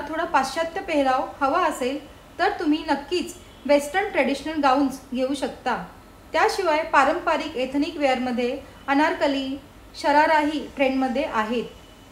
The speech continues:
तरुण मुलींची अनारकलीला सर्वात जास्त पसंती आहे, कारण यात त्यांना दुपट्ट्यात भरपूर designs आणि रंग पाहायला मिळतात. आधी फराळ, घर सजावट उरकून घेऊ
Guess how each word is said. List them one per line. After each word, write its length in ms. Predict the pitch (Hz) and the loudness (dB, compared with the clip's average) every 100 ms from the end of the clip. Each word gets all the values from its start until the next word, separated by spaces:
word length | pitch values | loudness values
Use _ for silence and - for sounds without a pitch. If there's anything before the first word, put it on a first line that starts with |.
| - - 320 | -20 -2 4
तरुण 260 | 349 453 | 4 4
मुलींची 520 | 381 311 294 294 320 | 2 2 2 0 -4
अनारकलीला 720 | 294 269 302 359 294 285 277 - | 0 2 2 2 2 2 2 2
सर्वात 340 | 302 247 285 254 | 0 0 0 2
जास्त 280 | 254 240 285 | 0 -2 -4
पसंती 640 | 285 262 240 226 254 349 - | -4 -4 -2 -4 -4 -8 -6
आहे, 300 | 208 180 226 175 - - - - - | -6 -4 -6 -8 -16 -20 -20 -16 0
कारण 300 | 381 427 302 403 - - 277 | 2 4 2 -2 -10 -10 0
यात 200 | 285 392 - | 2 2 0
त्यांना 320 | 294 262 254 311 311 | 2 2 0 -4 -4
दुपट्ट्यात 500 | 269 285 294 330 262 - 226 | -4 -2 -2 0 -2 -4 -6
भरपूर 380 | 262 - 339 | -6 -6 -8
designs 680 | 294 254 202 269 247 185 - - - 240 | -6 -4 0 0 0 -4 -12 -18 -12 -6
आणि 180 | 262 | -2
रंग 300 | 311 247 233 247 392 - - - - - | 0 0 0 -2 -6 -8 -18 -20 -20 -2
पाहायला 340 | 285 254 240 | 0 2 0
मिळतात. 440 | 311 262 - 254 190 - - - - - - - - - - - - - - - | 0 -2 -2 -2 -2 -8 -18 -20 -20 -20 -20 -20 -20 -20 -20 -20 -20 -20 -10 0
आधी 280 | 277 269 440 | 2 4 2
फराळ, 400 | 359 285 302 254 - | 4 6 6 6 0
घर 240 | 240 277 320 | 0 2 2
सजावट 540 | 349 302 311 330 - | 0 0 0 0 -2
उरकून 400 | 294 285 339 370 | -2 -2 -2 -4
घेऊ 220 | 320 277 | 0 -2